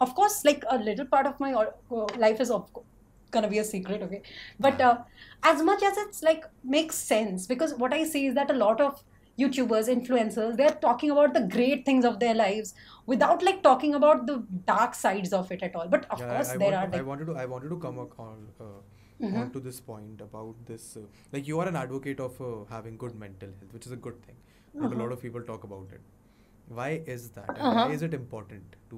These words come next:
Speaker 2: be vocal about it?
Speaker 1: Honestly, I wouldn't call myself an advocate. I guess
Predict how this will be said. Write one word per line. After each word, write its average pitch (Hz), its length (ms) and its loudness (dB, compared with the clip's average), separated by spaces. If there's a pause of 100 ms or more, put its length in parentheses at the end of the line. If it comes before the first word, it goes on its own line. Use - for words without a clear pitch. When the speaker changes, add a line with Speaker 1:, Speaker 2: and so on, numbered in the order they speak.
Speaker 2:
be 113 120 -16 (280)
vocal 107 240 -18
about 82 220 -20 (120)
it? - 40 -20 (1800)
Speaker 1:
Honestly, 269 380 4
I 226 180 4
wouldn't 254 260 -2
call 208 180 2
myself 233 360 -8
an 254 180 -8
advocate. 214 480 -2
I 214 120 2
guess 220 300 -4